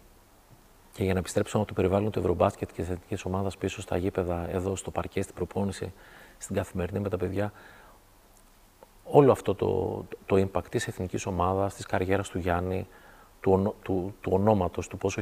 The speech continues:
huge είναι ο Γιάννης πια στο N B A, αισθάνεστε ότι έχουν impact στην καθημερινότητα των παιδιών; Τα βλέπετε να έρχονται,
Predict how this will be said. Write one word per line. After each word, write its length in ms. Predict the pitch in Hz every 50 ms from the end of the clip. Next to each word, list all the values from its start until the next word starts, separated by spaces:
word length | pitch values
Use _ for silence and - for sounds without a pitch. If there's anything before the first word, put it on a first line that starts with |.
| - -
huge 160 | - 104 95 87
είναι 120 | 87 82
ο 20 | 85
Γιάννης 280 | 82 92 87 85 85
πια 180 | - - - 90
στο 160 | 90 - - 87
N 120 | 85 82
B 20 | 85
A, 180 | 87 90 87 87 - - - - - - - - -
αισθάνεστε 460 | - 95 - - 98 101 110 - - 107
ότι 180 | - - 95
έχουν 260 | 90 - - 101 101 - -
impact 480 | - 104 98 - - 90 - - -
στην 180 | - - - 101
καθημερινότητα 840 | 90 85 - - 87 85 85 87 92 92 90 - - - 85 87 -
των 120 | - 98
παιδιών; 360 | 87 82 92 95 107 107 98
Τα 100 | 92 90
βλέπετε 360 | 87 90 95 95 - - -
να 140 | 95 92 92
έρχονται, 340 | 95 98 - - 104 104